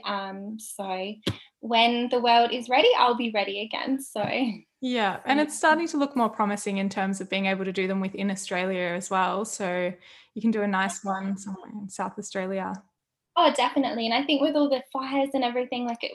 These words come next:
Speaker 1: would be really nice to kind of support, um, Australian businesses as well. So
Speaker 2: Yeah.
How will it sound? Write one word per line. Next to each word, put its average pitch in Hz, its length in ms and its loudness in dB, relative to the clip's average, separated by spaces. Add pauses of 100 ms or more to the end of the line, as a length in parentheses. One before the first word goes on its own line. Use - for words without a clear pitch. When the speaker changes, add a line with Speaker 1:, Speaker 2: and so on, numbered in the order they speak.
Speaker 1:
would 226 160 -6
be 233 120 -4
really 220 200 -2
nice 214 300 -6
to 233 80 -10
kind 220 160 -6
of 220 80 -6
support, - 480 -8 (420)
um, 214 220 -6
Australian 269 460 6
businesses 302 500 0
as 277 160 -2
well. 262 260 2 (340)
So 220 220 -2
Speaker 2:
Yeah. 208 140 -4